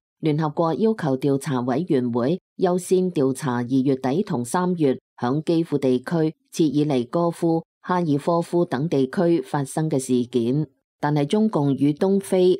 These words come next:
厄立特里亞投下反對票，另有印度、巴基斯坦、古巴等十二國棄權。據C N N報道，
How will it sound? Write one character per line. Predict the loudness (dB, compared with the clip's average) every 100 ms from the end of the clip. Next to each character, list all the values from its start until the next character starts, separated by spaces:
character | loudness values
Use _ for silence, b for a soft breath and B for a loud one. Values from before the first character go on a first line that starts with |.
| -2
厄 | -6 -2
立 | -4 -2
特 | -4 -2
里 | 0 0
亞 | 0 -2 -2 -4 _
投 | -4 -2
下 | 0 -2
反 | -2 -2 -2
對 | 0 0
票， | 0 0 2 0 -4 _ _
另 | -2 0
有 | 0 0
印 | 0 0 0
度、 | 0 0 0
巴 | -2 0
基 | 2
斯 | 0 0 -2
坦、 | 0 -2 -2 -4 _
古 | 0 0 0
巴 | -2 -2
等 | -2 -2 -2
十 | -2 -4
二 | 0 0 0
國 | -2 -4
棄 | 0 -2 0
權。 | 0 0 0 -6 _ _ -2
據 | 2 2
C | 0 0 0
N | 2
N | 0 0 0
報 | 0 0
道， | 0 2 0